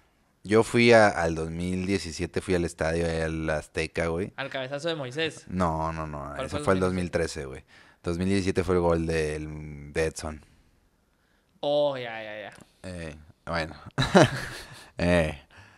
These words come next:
Speaker 1: eh, pues sí, güey, después de ese día yo dije, "Verga, güey, yo creo que sí no van a ganar nunca, güey", porque ese día tenían todo para ganar, habían hecho un torneazo, güey, eh, tenían a Marcone, Chuy Corona estaba en su prime, güey,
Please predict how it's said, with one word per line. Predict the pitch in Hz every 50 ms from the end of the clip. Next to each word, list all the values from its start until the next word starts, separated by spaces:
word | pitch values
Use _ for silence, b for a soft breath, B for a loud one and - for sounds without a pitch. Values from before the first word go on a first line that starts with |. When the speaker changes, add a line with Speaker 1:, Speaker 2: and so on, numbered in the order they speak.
| b b b
Speaker 1:
eh, | 95 98 101 101 101 101 101 101 98 101 101 101 95
pues | - 110 110 107
sí, | - 143 165 190 208
güey, | 208 196 185 165
después | 156 135 - 160 170 180
de | 202
ese | 196 - 220 185
día | 170 175 170 175
yo | 170 165 160
dije, | 160 165 - - 151 135
"Verga, | 104 101 101 104 117 135 165 175 165 143 113
güey, | 101 98 95
yo | 101 113
creo | 120 113
que | - 123 -
sí | - -
no | 135 131
van | 127 131
a | 131
ganar | 113 90 90 101 104 98
nunca, | 101 120 151 175 - - 143 127 110
güey", | 98 98 95 92
porque | - 98 95 - - 98 101 95 B B B B B B B B
ese | - 113 - 147
día | 139 135 143 143
tenían | 147 135 139 135 131 131
todo | - 139 139 -
para | - 117 95
ganar, | 90 87 90 95 101 107 110
habían | 107 104 104 104 107
hecho | 113 107 - 123
un | 113 101
torneazo, | - 104 95 95 90 82 78 78 82 92 98 - - - 104 101
güey, | 98 101 104 113 113 - B B B B B B B
eh, | 95 87 87 87 82 82 82 82 82 82 82 82 80 -
tenían | 92 92 95 98 104
a | 104
Marcone, | 98 87 78 78 - - 90 90 95 98 101 98 101 101 101 98 98 95 87
Chuy | - 107 101 92
Corona | - - 95 95 95 95 90
estaba | - - 87 87 90 92
en | 90
su | - - 71
prime, | - - 85 82 82 95 95 95 95
güey, | 92 95 95 92 95 92